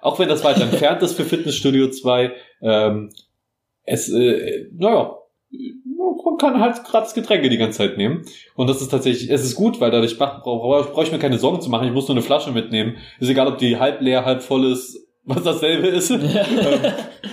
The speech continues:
Speaker 1: oder halt leer oder voll. Ich kann da, hab da auf jeden Fall mal was zu trinken. Und es stellt sich raus, das ist zumindest momentan noch unsere Theorie,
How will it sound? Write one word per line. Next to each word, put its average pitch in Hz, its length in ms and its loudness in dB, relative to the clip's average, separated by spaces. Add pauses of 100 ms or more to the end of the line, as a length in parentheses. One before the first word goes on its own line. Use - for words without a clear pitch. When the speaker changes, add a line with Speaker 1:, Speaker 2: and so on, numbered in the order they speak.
(140)
Speaker 1:
oder 147 200 4
halt 131 220 2
leer 147 220 2
oder 127 100 2
voll. 160 320 -2 (220)
Ich 131 140 -6
kann 135 200 0
da, 123 220 4
hab 127 140 -4
da 123 80 2
auf 127 120 -4
jeden 131 140 0
Fall 123 140 -2
mal 110 140 0
was 107 140 -2
zu 113 120 -2
trinken. 127 600 -6 (440)
Und 113 640 0 (460)
es 139 120 0
stellt 190 320 2
sich 131 300 -8
raus, 170 720 -2 (320)
das 127 180 0
ist 135 140 -6
zumindest 135 360 2
momentan 123 480 0
noch 123 160 0
unsere 107 360 0
Theorie, 104 640 -2